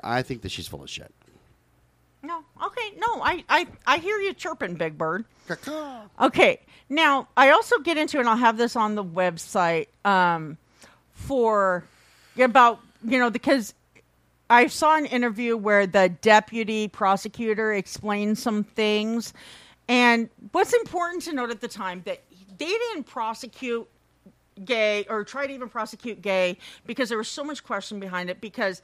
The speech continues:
Speaker 2: they have to look at three factors. What, what was their burden of proof? What evidence did they have?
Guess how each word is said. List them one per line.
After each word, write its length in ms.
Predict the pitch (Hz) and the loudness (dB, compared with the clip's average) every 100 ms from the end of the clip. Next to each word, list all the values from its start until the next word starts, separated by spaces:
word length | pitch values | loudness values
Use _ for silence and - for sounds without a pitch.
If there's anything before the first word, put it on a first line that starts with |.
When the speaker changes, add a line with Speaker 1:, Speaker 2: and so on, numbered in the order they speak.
| _ _ _ _ _ _ _ _ | _ _ _ _ _ _ _ _
Speaker 2:
they 200 | 185 330 480 | -8 0 0
have 240 | 349 311 302 | 0 -4 -6
to 60 | |
look 200 | 277 240 | -6 -6
at 120 | 226 170 | -6 -10
three 240 | 220 214 | -10 -10
factors. 640 | - 151 - - - - - _ _ _ _ - | -6 -8 -8 -16 -20 -20 -20 _ _ _ _ -8
What, 180 | 190 220 _ _ _ _ _ _ _ _ | -6 -6 _ _ _ _ _ _ _ _
what 240 | 214 262 302 | 0 2 4
was 160 | 453 | 0
their 140 | - 370 | -4 -8
burden 440 | 247 269 269 262 | -4 -2 -2 -4
of 80 | 269 | -8
proof? 500 | - 202 175 185 - _ _ | -8 -8 -6 -8 -14 _ _
What 200 | 208 214 - | -8 -8 -4
evidence 440 | 240 285 330 262 | -4 -4 -8 -10
did 140 | 285 254 | -8 -4
they 160 | 254 | -4
have? 540 | 254 214 180 165 165 | -4 -2 0 0 -2